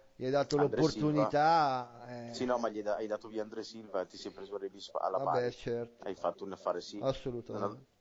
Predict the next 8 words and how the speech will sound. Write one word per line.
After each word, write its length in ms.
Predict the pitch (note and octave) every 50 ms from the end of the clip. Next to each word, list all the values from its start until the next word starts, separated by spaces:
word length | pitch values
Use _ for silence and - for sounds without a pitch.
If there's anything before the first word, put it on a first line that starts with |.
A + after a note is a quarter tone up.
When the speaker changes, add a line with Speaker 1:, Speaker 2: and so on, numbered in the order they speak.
| _ _ _
Speaker 2:
ha-, 40 | A2
calcolando 500 | A2+ G#2+ G#2 - - G2+ G2 G#2 G#2 G#2+
com'era, 280 | - G#2+ G#2+ G#2+ G#2 G#2
com'era 240 | - G#2 G#2 G#2 G#2
la 100 | G2 G2+
situazione 440 | F#2+ - A2 G#2+ G2 - - G2+ G2+
André 180 | G#2 G2 G2 G2
Silva. 480 | F#2+ - G#2+ G#2+ G2 F#2+ F2+ F2+ -